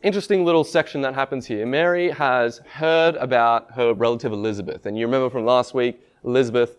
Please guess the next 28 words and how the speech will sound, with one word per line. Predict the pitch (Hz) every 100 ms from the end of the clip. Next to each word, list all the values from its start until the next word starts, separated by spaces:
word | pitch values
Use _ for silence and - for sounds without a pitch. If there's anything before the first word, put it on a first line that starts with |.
| _ _ _
uh, | - 110 101
in | 117
her | 127 123
old | 123 143
age, | 120 101 98
has | 107
fallen | - 110 101
pregnant. | - 107 82 95 - _ _
And | 127 135
so, | 196 165 147 - -
for | 208
Mary, | 202 220 247 139 107 104 160 - _ _ _ _ _ _
she's | - 240
probably | 262 190 170
thinking, | - 120 123 110 117 123 _ _ _
"Elizabeth's | 127 151 202 190 202 196
the | - 135
best | 107 147 165 - -
person | 160 127 - 120
to | 123
go | 101 131 120
to. | - 85 - _ _ _ _ _ _ _ _
She's | - 180 214 208
gonna | 202 180
understand | 160 156 147 139 127
what's | 120 117
going | 120 107 110
on | 160 135 92